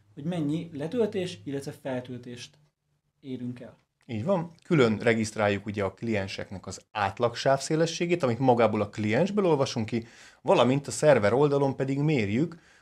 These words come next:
Speaker 2: hogy összesen hány gigabájtnyi adatot forgalmazott le az A P a szerver felé, és azt pedig utána szintén összevetjük a két értéket. Ezek kilencvenkilenc százalékban egyébként szerencsére egyeznek is.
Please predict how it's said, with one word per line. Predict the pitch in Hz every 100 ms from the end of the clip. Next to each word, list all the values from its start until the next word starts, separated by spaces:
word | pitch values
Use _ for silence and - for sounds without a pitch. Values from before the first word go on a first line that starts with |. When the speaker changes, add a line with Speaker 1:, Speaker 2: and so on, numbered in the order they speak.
| _
Speaker 2:
hogy | 113
összesen | 175 175 117 117
hány | 107 143 123 117 120
gigabájtnyi | 110 139 120 101 101 101 101 110 -
adatot | 120 104 92 98
forgalmazott | - 113 107 104 98 98 98 -
le | 101
az | 95 104
A | 101 95
P | - 104 135
a | 104
szerver | - 95 92 90
felé, | - 147 220 196 - - - - -
és | 120
azt | 117
pedig | - 110
utána | 107 101 101 98 95 -
szintén | - 110 101 104
összevetjük | 104 - 101 101 104
a | 101
két | 113 98
értéket. | 160 175 175 123
Ezek | - 120 117 - _ _ _ _ _ _
kilencvenkilenc | 113 104 - 104 107 101
százalékban | 101 98 98 98
egyébként | 98 110
szerencsére | 98 104 92 104 101
egyeznek | 98 95 92 90
is. | 208 -